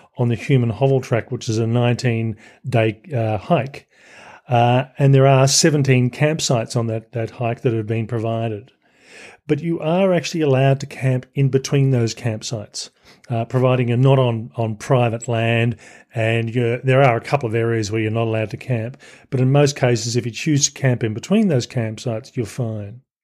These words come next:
On the other hand, I did the Bibbulmun Track last year, uh, and the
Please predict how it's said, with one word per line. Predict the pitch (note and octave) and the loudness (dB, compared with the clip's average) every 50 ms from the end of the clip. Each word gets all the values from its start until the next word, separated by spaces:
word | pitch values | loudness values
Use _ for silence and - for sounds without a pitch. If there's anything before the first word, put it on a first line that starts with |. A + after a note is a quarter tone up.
| _ _ _ _ _ _ - - _ _ _ _ _ _ _ _ _ - | _ _ _ _ _ _ -20 -20 _ _ _ _ _ _ _ _ _ 2
On | D#3+ D#3 | 2 4
the | C#3+ C#3 | 6 6
other | C#3 C#3 C#3 | 6 6 4
hand, | A#2 B2 D3+ G3+ C4 C4+ - | 4 4 2 2 2 0 0
I | F#3 C#3 | -4 -4
did | B2+ B2 A2+ | -2 -2 -4
the | A#2+ | 0
Bibbulmun | A2 B2+ A2+ B2 A#2+ A#2 A#2+ - | 0 0 2 2 0 0 -2 0
Track | - C3 A#2+ - - | 0 -2 -2 0 0
last | B2+ B2 A#2+ A#2+ - - | 0 0 0 0 -2 -4
year, | C#3+ D#3 G3+ B3 B3 - - - - - - - - | -2 -2 0 -2 -2 -6 -14 -20 -20 -20 -20 -12 -4
uh, | B2+ A#2 A2+ A#2 B2 B2+ - - | -2 0 0 0 0 -2 -4 -2
and | B2+ B2 B2 B2+ B2+ B2+ B2+ B2+ B2 A#2 A2+ | 0 0 2 2 2 2 2 0 -2 -4 -4
the | A#2 B2+ B2+ B2 B2 B2+ B2+ B2 B2 B2 | -2 -2 0 0 0 0 -2 -2 -4 -6